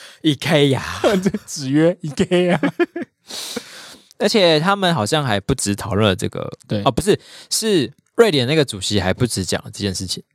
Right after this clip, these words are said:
Speaker 2: 对，因为他还有去行政院跟立法院就是访谈，就是演讲啦。
Speaker 1: 是。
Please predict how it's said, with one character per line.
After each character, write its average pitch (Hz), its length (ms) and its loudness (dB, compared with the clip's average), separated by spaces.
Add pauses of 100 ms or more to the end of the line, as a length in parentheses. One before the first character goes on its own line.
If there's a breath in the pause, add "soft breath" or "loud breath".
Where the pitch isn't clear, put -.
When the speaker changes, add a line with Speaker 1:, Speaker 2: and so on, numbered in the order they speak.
Speaker 2:
对， 131 140 0
因 156 60 6
为 190 80 4
他 190 160 2
还 180 120 4
有 123 100 4
去 151 240 0
行 120 180 -6
政 139 80 -2
院 135 80 -2
跟 131 160 -4
立 147 80 -2
法 98 200 -6
院 113 340 -4
就 123 100 -4
是 117 140 -4
访 - 220 -10
谈， - 200 -14 (360)
就 135 100 2
是 135 140 4
演 120 260 -2
讲 - 200 -4
啦。 - 140 -20 (380)
Speaker 1:
是。 - 280 -2